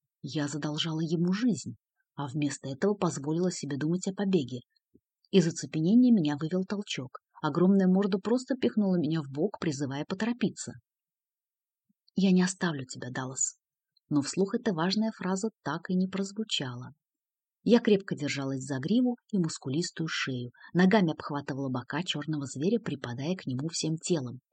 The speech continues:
Мы неслись со скоростью молнии далеко вперед и вверх, навстречу пронизывающему холоду и морозу. Тоннели то утопали во мраке, то наполнялись тусклым синим светом, заставляя шерсть и тарца сверкать.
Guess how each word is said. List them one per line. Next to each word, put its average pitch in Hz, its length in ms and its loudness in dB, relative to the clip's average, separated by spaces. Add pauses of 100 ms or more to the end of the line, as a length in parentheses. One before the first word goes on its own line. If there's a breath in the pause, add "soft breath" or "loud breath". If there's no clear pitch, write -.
(400)
Мы 202 200 10
неслись 233 420 4
со 202 100 0
скоростью 185 540 0
молнии 170 440 2
далеко 160 440 -2
вперед 143 460 -6
и 139 40 -10
вверх, 165 320 -2 (180 loud breath)
навстречу 147 520 -2
пронизывающему 131 880 -4
холоду 180 420 0
и 180 160 -6
морозу. 147 540 -2 (480 soft breath)
Тоннели 196 320 8
то 196 160 2
утопали 160 460 0
во 139 140 -2
мраке, 147 520 -4
то 214 100 4
наполнялись 143 640 2
тусклым 143 400 -8
синим 131 320 -4
светом, 165 540 -4
заставляя 135 500 -8
шерсть - 460 -6
и - 80 -10
тарца 165 400 -6
сверкать. - 640 -10